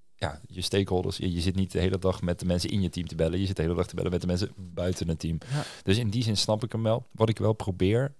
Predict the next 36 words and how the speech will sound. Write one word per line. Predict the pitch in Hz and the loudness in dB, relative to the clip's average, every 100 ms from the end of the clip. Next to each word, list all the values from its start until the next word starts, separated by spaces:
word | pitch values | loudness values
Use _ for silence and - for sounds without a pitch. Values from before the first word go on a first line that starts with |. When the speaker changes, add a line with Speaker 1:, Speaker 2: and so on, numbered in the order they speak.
| - | -16
Speaker 1:
eh, | - 85 - - | -8 -6 -4 -4
is | 95 | -2
dat | 98 98 | 0 -2
ik, | - | -2
ik | - | -6
kreeg | - - | -4 -2
van | 101 | -4
het | 90 | -4
team | 107 104 | -2 -2
op | 95 | -2
duur, | 95 | -4
duur | 90 95 92 - | 0 0 -2 -4
terug | - 110 | -2 -2
toen | 107 | 0
ik | 101 | 0
het | 92 | 0
net | 101 98 | 2 2
een | |
kwartaal | - - 101 | 0 4 4
had | 95 | 4
gedaan, | - 92 101 135 - - - - - | 0 0 2 0 -6 -20 -20 -20 -12
eh, | 95 92 90 87 87 | -6 -2 -2 -4 -2
dat | 98 - | -4 -2
ze | 95 | 0
het | |
gevoel | - 92 117 98 | 0 2 2 2
hadden | 101 95 92 | 2 2 2
dat | 90 - | 0 0
ze | 87 87 87 | 0 0 -2
gewoon | - 87 90 | -4 -2 4
wel | 92 | 6
bezig | 90 101 - | 6 4 4
waren | 90 | 2
met | 87 | 0
de | 82 | 2
backlog, | 101 - 151 | 0 2 0